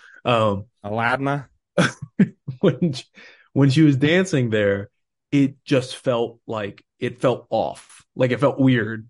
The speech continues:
Speaker 1: because you were just like, "I don't know what this character is supposed to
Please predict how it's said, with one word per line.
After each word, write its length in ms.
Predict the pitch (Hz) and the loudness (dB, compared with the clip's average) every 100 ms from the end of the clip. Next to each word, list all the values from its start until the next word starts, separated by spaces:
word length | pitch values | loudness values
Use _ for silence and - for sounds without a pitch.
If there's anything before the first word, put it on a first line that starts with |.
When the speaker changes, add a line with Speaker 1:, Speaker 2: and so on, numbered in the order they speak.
| - | -2
Speaker 1:
because 360 | 131 135 127 | 0 2 0
you 100 | 123 | 0
were 80 | 123 | 0
just 200 | 113 113 | -2 -4
like, 280 | 113 107 104 _ _ _ _ _ _ _ _ _ _ _ _ _ _ _ - | -2 -2 -2 _ _ _ _ _ _ _ _ _ _ _ _ _ _ _ -6
"I 120 | 120 | 0
don't 220 | 135 139 | 0 2
know 120 | 139 | 2
what 260 | 131 127 127 | 4 2 -2
this 200 | 120 110 | -6 -8
character 540 | - 123 117 113 110 | -8 -4 -4 -6 -6
is 100 | 107 | -6
supposed 440 | - 117 120 107 | -8 -6 -6 -6
to 120 | - | -10